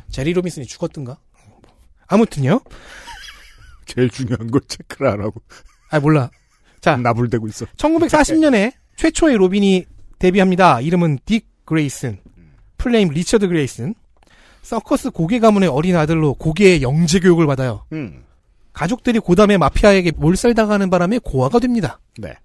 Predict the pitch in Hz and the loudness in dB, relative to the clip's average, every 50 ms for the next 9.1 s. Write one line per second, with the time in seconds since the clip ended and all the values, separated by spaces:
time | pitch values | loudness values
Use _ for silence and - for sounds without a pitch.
0 | _ _ _ _ _ _ _ _ - _ _ _ _ _ - _ _ _ _ - | _ _ _ _ _ _ _ _ -20 _ _ _ _ _ -20 _ _ _ _ 0
1 | 190 233 262 - - 262 254 247 247 240 233 208 160 175 196 208 190 202 190 202 | 2 2 2 2 0 0 2 2 2 2 2 2 2 2 2 2 2 2 2 0
2 | 160 - 156 165 - - 220 220 208 202 190 175 156 147 - - 190 196 180 - | 0 0 0 0 0 2 4 4 4 4 4 2 0 -2 -2 0 0 0 0 0
3 | 127 - - 170 160 - - - 285 233 - 254 214 220 208 190 170 143 110 - | -4 -2 -2 -2 0 2 2 2 2 2 0 -2 0 2 2 2 2 0 -2 -4
4 | - _ 135 131 135 156 156 143 - 135 127 127 - 123 107 - - - _ - | -10 _ -6 -4 0 0 0 0 -2 -6 -8 -8 -10 -10 -10 -10 -12 -18 _ -20
5 | _ - - 127 131 104 - 151 147 131 113 98 - - - - - - _ _ | _ -8 -4 -4 -2 0 0 0 0 0 -4 -6 -8 -12 -16 -18 -20 -20 _ _
6 | _ _ _ - - - - - - 160 156 151 190 214 226 214 - 277 285 294 | _ _ _ -20 -20 -20 -16 -10 -8 -6 0 2 2 2 2 2 0 0 0 2
7 | 262 277 247 262 247 233 247 226 - 175 156 165 175 180 165 - 151 147 175 175 | 2 2 2 2 2 0 0 0 0 0 0 0 0 0 0 2 2 2 2 2
8 | - 147 143 - - - 175 170 175 160 - 160 165 160 196 175 151 139 - 208 | 2 0 0 -2 -4 -2 -2 0 -2 0 0 0 2 4 4 4 2 2 0 0
9 | 233 233 | -2 -2